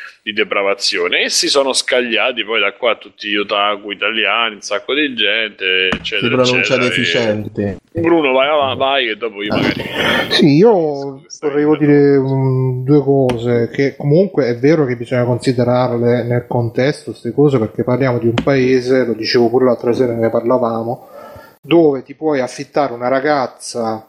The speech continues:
Speaker 3: per, diciamo, venti minuti per fare le fotografie, anche dicendole magari, "Oh, mettiti a pecora, togli le mutande", eccetera, eccetera.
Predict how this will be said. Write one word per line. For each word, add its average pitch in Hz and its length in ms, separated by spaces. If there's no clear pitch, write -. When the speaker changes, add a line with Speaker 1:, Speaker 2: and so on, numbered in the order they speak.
Speaker 3:
per, 120 800
diciamo, 123 420
venti 143 340
minuti 139 440
per 120 160
fare 131 320
le 117 80
fotografie, 123 880
anche 135 340
dicendole 117 720
magari, 123 340
"Oh, 127 160
mettiti 120 260
a 127 80
pecora, 117 760
togli 120 240
le 120 100
mutande", 120 400
eccetera, 131 280
eccetera. 127 640